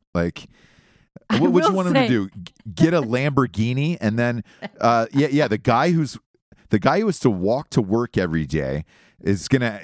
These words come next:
Speaker 1: be able to keep up the upkeep on a fucking Lamborghini or a, or a Range Rover. Like, fuck off, dude. Um, you know, a Nissan Altima is a nice, sensible car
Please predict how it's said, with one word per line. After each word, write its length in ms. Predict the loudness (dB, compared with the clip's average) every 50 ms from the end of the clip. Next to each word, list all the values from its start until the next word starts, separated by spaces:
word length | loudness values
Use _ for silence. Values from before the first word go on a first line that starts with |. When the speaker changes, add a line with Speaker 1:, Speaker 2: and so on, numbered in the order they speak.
| -14 -6 0
Speaker 1:
be 140 | 2 2
able 140 | 2 2 -2
to 60 | -2
keep 360 | -6 -6 -6 -4 -4 -2 0 0
up 160 | -2 -2 -2
the 160 | -4 -4 -2 0
upkeep 520 | -2 -2 -2 -6 -8 -4 -4 -2 -2 0
on 120 | -2 -2 -2
a 60 | -4
fucking 380 | -6 -2 -2 -2 -2 -2 -6
Lamborghini 760 | -4 -2 -4 -2 -2 -2 -4 -4 -2 -4 -2 -2 -2 -2 -2
or 180 | -2 -2 0 -2
a, 80 | -2 -2 -2
or 160 | -2 -2 -2
a 40 | -2
Range 420 | -2 -2 -2 -2 -2 -2 -4 -4
Rover. 280 | -4 -4 -2 -4 -4 -4
Like, 280 | -4 -4 -6 -6 -10 -16 _ _ _ _ _ _
fuck 460 | -20 -20 -12 -6 -4 -4 -4 -2 -4
off, 260 | -4 -4 -4 -6 -10
dude. 320 | -6 -4 -2 -2 -2 -4 -8 _ _ _ _ _ _ _ _ -8 -4
Um, 480 | -2 -2 -2 -2 -2 -4 -6 -8 -12 _ _ _ _ _ _ -4
you 100 | -2 -2
know, 180 | 0 -2 -2 -4 -4
a 60 | -6
Nissan 420 | -4 -2 -2 -2 -2 -2 -2 -2
Altima 440 | -2 -2 -2 -4 -4 -4 -2 -2 -2
is 80 | -2 -4
a 60 | -4
nice, 300 | -4 -4 -6 -6 -6 -6
sensible 520 | -4 -4 -4 -4 -4 -4 -4 -2 -2 -2
car 440 | -2 -2 -2 0 0 0 -2 -4